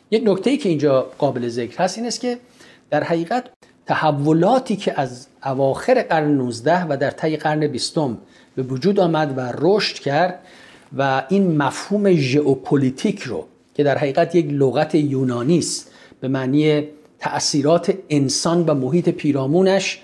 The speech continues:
بر سیاست و قدرت سیاسی و روابط بین المللی و نظم جهانی، این توسط یه عده زیادی آدم‌هایی مطرح شد، مثل رودولف جلن، یه سوئدی بود که این مسائل رو مطرح کرد و بعد به طور کلی در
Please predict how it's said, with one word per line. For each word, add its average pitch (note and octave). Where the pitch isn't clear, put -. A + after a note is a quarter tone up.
بر C3+
سیاست D#3+
و D3
قدرت D3
سیاسی F3
و C#3+
روابط D#3
بین E3+
المللی D#3
و C#3
نظم C3+
جهانی، A2
این C4
توسط F3+
یه G#3+
عده F#3+
زیادی F#3
آدم‌هایی D#3+
مطرح E3+
شد، D3
مثل D3
رودولف C#3+
جلن، C3+
یه C#3+
سوئدی C#3+
بود F#3
که F3
این D#3
مسائل D#3
رو D3+
مطرح D3
کرد C#3
و D3
بعد G3+
به F#3
طور D#3+
کلی D#3+
در D3+